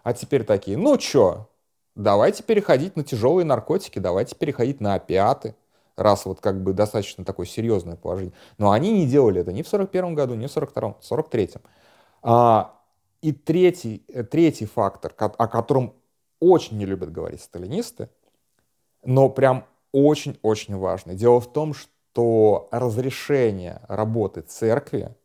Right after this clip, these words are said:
и вот некоторое смягчение отно-, отнош-, по отношению к, к религии требовали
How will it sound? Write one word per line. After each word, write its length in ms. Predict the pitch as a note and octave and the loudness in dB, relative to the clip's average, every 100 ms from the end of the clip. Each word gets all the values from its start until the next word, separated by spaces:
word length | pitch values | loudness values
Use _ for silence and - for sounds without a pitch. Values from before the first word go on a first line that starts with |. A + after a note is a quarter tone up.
| _ _ _ _ _ _ | _ _ _ _ _ _
и 380 | A#2 A#2+ G#2+ - | 0 2 0 -2
вот 260 | A2+ A2 B2+ | -2 -2 0
некоторое 560 | C#3 C#3+ - - G#2 G2 | 0 0 -2 -6 -4 -4
смягчение 640 | - B2 - C3+ A2 F2+ | -8 -10 -8 -6 -6 -6
отно-, 340 | - F2 F2+ D2+ | -8 -8 -6 -8
отнош-, 320 | F#2 G2 - | -8 -10 -6
по 80 | G2+ | -6
отношению 440 | G2+ G2+ G#2+ G2+ F#2+ | -6 -8 -6 -6 -6
к, 40 | |
к 280 | - F#2+ - | -10 -10 -6
религии 500 | G#2+ B2+ E3+ C3 G#2+ - _ - | -4 -2 0 -2 -2 -8 _ 2
требовали 720 | D#3+ E3 D3+ A2 G2 E2+ | 6 6 4 0 -2 -4